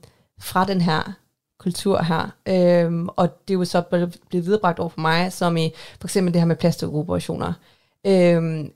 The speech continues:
jeg havde, altså, jeg havde overvejet at få lavet silikonbryster på et tidspunkt, øh, og været sådan lidt on and off med tanken, fordi, altså, du ved, det svinger rigtig meget, hvordan man ser på hans egen krop nogle gange.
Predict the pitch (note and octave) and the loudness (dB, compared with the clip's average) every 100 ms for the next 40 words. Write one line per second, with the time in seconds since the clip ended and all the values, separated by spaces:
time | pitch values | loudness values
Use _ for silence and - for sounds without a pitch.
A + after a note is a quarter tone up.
0 | _ E3 F3 D#3 C#3+ D3+ E3 F3+ F#3 F3 | _ -8 -2 0 0 -4 -4 -2 2 2
1 | E3 E3 D#3+ - F3+ F3 D#3+ - F3 F3 | 2 2 -2 -6 -4 -2 -2 0 2 2
2 | - F#3+ D#4+ G4 A3+ F3+ - G3+ A3+ G#3+ | 0 2 2 0 -2 -2 -4 -6 0 2
3 | G#3+ A3 B3+ C4 A#3+ A#3+ A#3+ A#3 C4 - | 0 -4 -2 0 0 -2 -6 -4 -6 -2
4 | B3 A3+ - - - _ _ A#3 A3+ A3 | -2 -2 -12 -20 -20 _ _ 2 4 6
5 | G#3+ G#3 G#3 F3+ F3+ A3+ B3 C4 - A#3 | 4 2 0 0 0 0 -2 0 0 0
6 | B3+ A3+ A3+ B3+ - A3+ A3 A3 A#3+ B3+ | 0 2 4 4 2 -6 -2 -2 -2 -2
7 | C4 - G#3+ G3 G3 G3+ F#3+ - - - | -6 -6 -2 0 0 0 -4 -8 -6 -4
8 | F#3+ F3+ E3+ F3 F3 F3 G3 E3+ E3+ E3 | -2 -2 -2 0 0 0 0 2 2 2
9 | E3 E3 F3+ - E3 E3 E3 E3+ E3 F#3+ | 2 2 -2 -4 -4 -2 -4 -2 -2 -2
10 | D#3+ F3 F3+ F3 | -2 -2 -2 -4